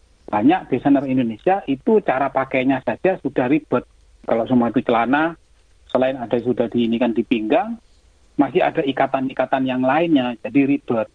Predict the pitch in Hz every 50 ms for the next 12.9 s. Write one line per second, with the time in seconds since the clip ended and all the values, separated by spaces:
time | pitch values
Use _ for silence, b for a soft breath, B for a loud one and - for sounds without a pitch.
0 | _ _ _ _ _ _ _ _ _ _ _ _ 143 156 175 156 - 131 131 139
1 | 131 139 143 135 135 - 147 143 - 139 127 127 131 139 139 135 - - _ _
2 | _ _ _ - - 120 131 135 131 147 139 131 139 156 - 135 123 - 135 143
3 | 147 139 143 139 - 220 214 - - 151 160 180 156 151 175 143 147 147 143 147
4 | 143 135 135 170 214 196 - 190 165 139 131 131 127 123 123 139 151 202 - -
5 | - - - - 175 156 143 123 120 - 117 113 - 127 143 143 139 127 117 113
6 | 117 - _ _ _ - - - - - - 147 151 147 - 127 123 - - 117
7 | 113 110 - 175 156 139 123 110 110 - - 143 131 139 - 123 113 147 143 139
8 | - 135 113 107 B B B B B B B - - 113 113 - 147 156 - 226
9 | 208 202 190 175 170 147 - 135 127 131 131 131 131 139 139 127 - _ 123 123
10 | 131 143 151 135 - - 131 123 110 - 110 - - 117 110 110 117 135 147 151
11 | 131 123 123 127 - 160 147 139 120 123 120 - - 139 147 139 135 135 131 117
12 | - - 127 123 117 123 120 107 - 117 117 113 113 - - 117 101 95